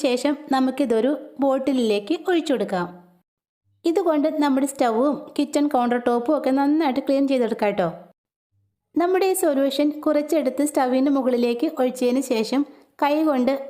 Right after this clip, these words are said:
ദാ ഇതുപോലെ എല്ലായിടത്തും ഒന്ന് ആക്കി കൊടുക്കാം. ഇത് റെസ്റ്റ് ചെയ്യാനൊന്നും വെച്ച്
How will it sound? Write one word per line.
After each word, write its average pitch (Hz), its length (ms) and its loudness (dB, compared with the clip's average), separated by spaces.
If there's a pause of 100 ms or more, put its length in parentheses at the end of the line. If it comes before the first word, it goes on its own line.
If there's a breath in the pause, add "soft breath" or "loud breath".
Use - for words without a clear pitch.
ദാ 285 140 2
ഇതുപോലെ 247 440 0 (120)
എല്ലായിടത്തും 247 600 0
ഒന്ന് 233 140 2 (140)
ആക്കി 339 260 0
കൊടുക്കാം. 190 320 -2 (1080)
ഇത് 302 160 0 (100)
റെസ്റ്റ് 349 280 -2
ചെയ്യാനൊന്നും 330 460 2
വെച്ച് 285 180 -2